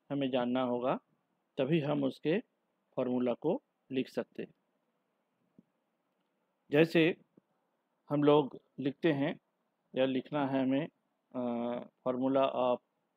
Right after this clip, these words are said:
compound water, तो हमें पता है कि water, अ, hydrogen और oxygen दो element से बनी है।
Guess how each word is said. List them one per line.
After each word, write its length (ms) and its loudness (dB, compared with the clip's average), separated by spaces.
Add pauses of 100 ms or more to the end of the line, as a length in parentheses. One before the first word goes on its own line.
(640)
compound 500 -2
water, 340 2 (1800)
तो 360 6 (300)
हमें 200 -2
पता 260 4
है 160 6
कि 120 -6
water, 640 2
अ, 100 -4 (680)
hydrogen 680 0
और 140 -2
oxygen 580 -4
दो 500 -4
element 380 -2
से 140 -6
बनी 360 -6
है। 60 -14